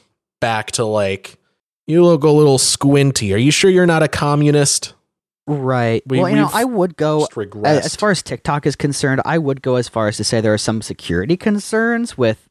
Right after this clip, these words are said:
Speaker 2: dis-, uh, like, uh, misinformation and disinformation coming from Russia and China. But that's a, that's a, uh,
Speaker 1: That's an
Speaker 2: uh,
Speaker 1: industry-wide thing.
Speaker 2: that's a,
Speaker 1: That's, that's
Speaker 2: that's
Speaker 1: on
Speaker 2: a s-,
Speaker 1: Facebook,
Speaker 2: that's a
Speaker 1: too.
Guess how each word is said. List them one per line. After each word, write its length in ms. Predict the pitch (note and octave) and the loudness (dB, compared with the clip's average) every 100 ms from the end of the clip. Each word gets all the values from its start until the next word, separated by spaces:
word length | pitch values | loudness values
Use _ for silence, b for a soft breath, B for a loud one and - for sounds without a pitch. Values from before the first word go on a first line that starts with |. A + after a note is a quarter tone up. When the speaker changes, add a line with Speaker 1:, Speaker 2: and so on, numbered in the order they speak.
| - | -6
Speaker 2:
dis-, 220 | A#2+ B2+ - F#2 - | -2 -2 -6 -14 -6
uh, 140 | G#2+ G#2+ | -2 0
like, 320 | A#2+ G#2+ - - | 0 -2 -8 -20
uh, 280 | C#2 D#2 D#2 | -20 -16 -6
misinformation 680 | D#3+ - F3+ E3+ D#3 D3+ C#3+ | -4 -2 -4 -2 -2 0 -2
and 80 | A2 | -2
disinformation 720 | A#2+ D3+ C#3+ C#3 C3+ B2+ C3+ | -2 -2 -4 -2 0 0 -4
coming 180 | A#2+ B2+ | -4 -6
from 180 | A2+ G#2+ | -4 -2
Russia 260 | A2 B2 | -2 -2
and 100 | F#2 | -4
China. 360 | - G2+ D3 A3 B B B B B C#3 | -2 -2 -2 -4 B B B B B -6
But 260 | F3 E3 | -4 -2
that's 240 | F#3+ A3 - | -2 -4 -2
a, 160 | A#3+ E3 - | -4 -4 -4
that's 260 | F3+ - | -4 -2
a, 300 | G3 D#3 C3 - _ C3+ | -2 0 -2 -6 _ -2
uh, 280 | C3+ B2 G#2+ _ _ _ | 0 0 -4 _ _ _
Speaker 1:
That's 180 | D#3 A#2+ | -2 2
an 80 | A2 | 0
Speaker 2:
uh, 20 | |
Speaker 1:
industry-wide 760 | G#2+ D3+ D3 - B2+ B2 A2+ G2+ | 0 -2 -2 -2 0 0 -2 -4
thing. 340 | - C#3+ A#2 | -6 -4 -2
Speaker 2:
that's 120 | G2 G#2+ | -2 -2
a, 40 | |
Speaker 1:
That's, 320 | B2 - - | -2 -4 -12
that's 220 | - E3+ - | -6 -4 -2
Speaker 2:
that's 120 | A3+ | -2
Speaker 1:
on 40 | |
Speaker 2:
a 40 | G#3 | 0
s-, 80 | C3+ | 0
Speaker 1:
Facebook, 260 | F#3+ - | 0 0
Speaker 2:
that's 160 | - B3+ | -2 -2
a 40 | |
Speaker 1:
too. 300 | A3 F3 G#2 | 0 0 -2